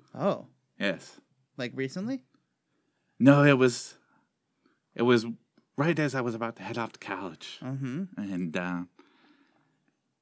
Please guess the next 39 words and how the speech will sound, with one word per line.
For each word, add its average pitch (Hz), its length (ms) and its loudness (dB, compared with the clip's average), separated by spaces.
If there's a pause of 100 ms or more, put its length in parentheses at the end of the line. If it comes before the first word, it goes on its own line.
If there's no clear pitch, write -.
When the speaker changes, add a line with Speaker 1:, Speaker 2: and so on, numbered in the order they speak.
(180)
Speaker 2:
you 101 140 -4
know, 110 180 6
I, 113 360 8
I 127 40 6
had 127 140 6
accumulated 123 640 4
a 101 80 2
little 110 200 -2
bit 123 120 -2
of 123 100 -4
stuff, 175 440 -2
you 110 100 -4
know. 117 200 -2
I, 113 380 -2 (1200)
I 113 120 -6
was 113 220 -4
Speaker 1:
Oh. 131 380 -2 (1300)
Speaker 2:
I - 60 -10
was 110 100 -8
a 120 60 -4
little 113 120 -4
traumatized. 139 680 -2
I 101 60 0
was 92 160 -2
about 120 320 -6
to 98 300 0
Speaker 1:
So - 180 -8
you 139 140 -2
lost 135 320 -6
a 135 40 -10
lot 117 180 -8
of 120 80 -14
stuff. 160 360 -6
Speaker 2:
I 107 100 2
lost 110 320 2
a 110 80 -2
lot 117 220 0
of 165 140 -4
stuff, 90 300 -8